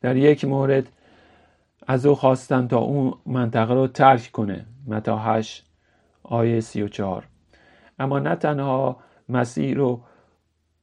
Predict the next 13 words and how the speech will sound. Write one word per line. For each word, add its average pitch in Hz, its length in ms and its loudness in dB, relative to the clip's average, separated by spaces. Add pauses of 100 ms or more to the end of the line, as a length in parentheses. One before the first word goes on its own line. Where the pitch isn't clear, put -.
(200)
ازش 123 360 -6
خوش 117 380 -6
آمد 117 420 -6
نگفتن 110 680 -4
و 98 80 -10
او 113 200 -6
رو 110 140 -2
نمیخواستن، 110 840 -6
بلکه 120 420 -10
از 127 140 -10
او 139 100 -4
نفرت 123 760 -4
داشتن 92 380 -8